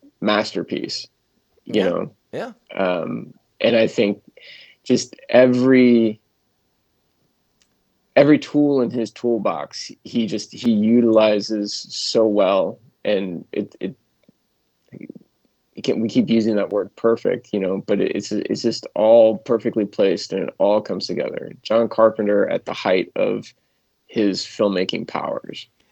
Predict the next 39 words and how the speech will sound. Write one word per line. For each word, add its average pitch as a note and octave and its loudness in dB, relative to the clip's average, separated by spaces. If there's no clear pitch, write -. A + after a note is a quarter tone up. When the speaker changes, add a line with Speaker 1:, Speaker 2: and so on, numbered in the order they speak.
Speaker 2:
Yeah, F3 -10
and G3 -16
I, F3 -8
and E3+ -10
I E3+ -8
think A#3 -18
at D#3+ -18
this G3+ -16
point D#3+ -16
too, G3 -14
it's - -14
a C#3+ -12
very C3 -12
different B2 -16
Kurt B2 -12
Russell C#3+ -12
than A2 -10
we'd F#2+ -16
seen E2+ -14
cinematically E2 -16
speaking. D2+ -20
I G2+ -16
don't C3 -14
think D3 -16
we'd D#3+ -18
seen D#3 -16
a - -12
Kurt G2+ -14
Russell F2 -14
like E2 -12
this - -18
to - -20
this D#2+ -18
point. C#2+ -16
Speaker 1:
Well, C3+ 6
on-, C3+ 0
only B2 0
in, G#2 -6
um, G2 -8